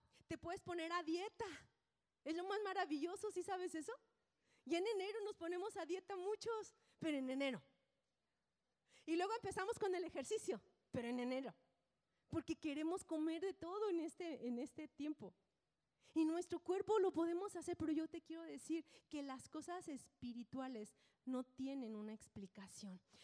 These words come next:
Pero sí creo y estoy convencida que todo lo que Dios hace aquí en Casa Oriente, quiero decirte que tiene algo espiritual. El que tú estés aquí sentado,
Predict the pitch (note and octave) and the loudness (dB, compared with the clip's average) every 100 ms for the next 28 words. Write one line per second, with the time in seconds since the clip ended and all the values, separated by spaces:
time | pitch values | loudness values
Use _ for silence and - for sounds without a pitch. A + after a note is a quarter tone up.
0 | - D4 C#4+ - E4+ - E4 E4+ E4 A3 | 0 2 2 -2 -4 -2 -4 -2 -2 -6
1 | - _ _ B3+ A#3 B3+ A#3 C4 C#4 B3 | -10 _ _ -2 0 -2 -2 0 0 -2
2 | A#3+ C#4 B3 - - - - C#4 - _ | -2 0 0 -2 -8 -16 -4 -4 -6 _
3 | D4+ D#4+ E4+ A#3 F3 - _ _ _ _ | 4 6 4 0 -4 -10 _ _ _ _
4 | - C4 B3+ B3+ A#3+ A3 B3 C4 C4+ - | 0 6 6 6 -2 0 2 2 0 -6
5 | _ _ A#3+ C#4+ E4+ - A3 A3+ A3+ - | _ _ -4 -4 -4 -6 -8 -6 -8 -4
6 | B3+ B3 - B3+ C4 - - _ _ _ | -2 -2 -4 -6 -6 -8 -12 _ _ _
7 | _ A#3 B3+ C4 E4+ - G3 - _ _ | _ -4 0 0 0 -2 -10 -14 _ _
8 | _ _ _ _ _ _ _ C4+ C4+ B3+ | _ _ _ _ _ _ _ 0 2 2
9 | - B3+ A#3 - A#3 B3 A3+ A3 G#3+ G#3 | 0 -2 -2 -4 -4 -2 -2 -2 -4 -4
10 | G#3+ G3+ - G3 F#3+ - F#3+ E3+ _ _ | -4 -6 -8 -8 -6 -4 -6 -6 _ _
11 | _ _ - C#4 - D#4 - F4 F#4 F#4 | _ _ 0 0 2 0 4 4 4 0
12 | F4 - E4+ - D#4+ D4+ D4+ D#4 C4 | 0 -2 -2 2 2 2 0 0 -2